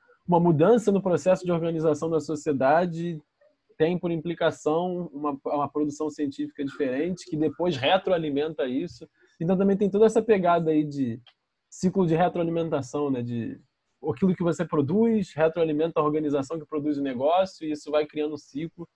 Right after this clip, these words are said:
que é aquela imagem que, que a gente chegou a, a mostrar em algum momento aí na história do sei, de como que o procedimento do sei com as notas também é um pouco esse, de você ter uma coisa que é produzida e que volta a alimentar o grupo, e aí vai criando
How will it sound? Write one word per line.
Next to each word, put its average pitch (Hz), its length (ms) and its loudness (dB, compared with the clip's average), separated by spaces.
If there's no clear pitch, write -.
que - 80 0
é 151 40 4
aquela 165 260 2
imagem 147 540 2
que, 123 360 -6
que 123 100 -8
a 135 40 -4
gente 135 180 -8
chegou 127 300 -4
a, 123 320 -4
a 135 40 -10
mostrar 135 320 -6
em - 20 -4
algum 127 140 -6
momento 135 400 -4
aí 123 220 -2
na 131 120 -4
história 135 320 2
do 131 100 -6
sei, 123 320 -4
de 117 340 -8
como 160 180 0
que 185 80 2
o 151 40 0
procedimento 165 680 2
do 156 100 0
sei 151 380 2
com 147 140 0
as 139 160 2
notas 135 420 0
também 135 280 -2
é 139 40 0
um 127 80 -4
pouco 131 300 -4
esse, 131 240 -4
de - 80 -18
você 113 180 -10
ter 135 140 -4
uma 123 160 -2
coisa 127 240 -4
que 131 80 -4
é - 20 -8
produzida 127 640 -2
e 139 80 -4
que 139 120 -4
volta 127 520 0
a 110 100 0
alimentar 123 520 -4
o 123 120 -4
grupo, 127 460 -6
e 127 140 -2
aí 131 80 -2
vai 131 180 -2
criando 127 520 -6